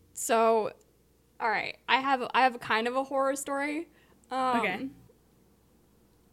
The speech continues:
Speaker 1: my neighbor, um, I had a neighbor, and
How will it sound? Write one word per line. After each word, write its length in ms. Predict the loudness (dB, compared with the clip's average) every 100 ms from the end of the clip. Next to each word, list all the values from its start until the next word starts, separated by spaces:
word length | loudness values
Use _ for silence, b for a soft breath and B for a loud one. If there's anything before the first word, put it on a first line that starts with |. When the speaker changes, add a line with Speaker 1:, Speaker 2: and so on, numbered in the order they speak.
| _
Speaker 1:
my 320 | 0 4 4
neighbor, 600 | 4 2 0 0 -2 -4 -8
um, 720 | -2 0 0 -2 -6 -10 -8 -6
I 80 |
had 160 | -2 0
a 60 | 0
neighbor, 480 | -2 -6 -6 -8 -8
and 500 | -6 -4 -4 -4 -8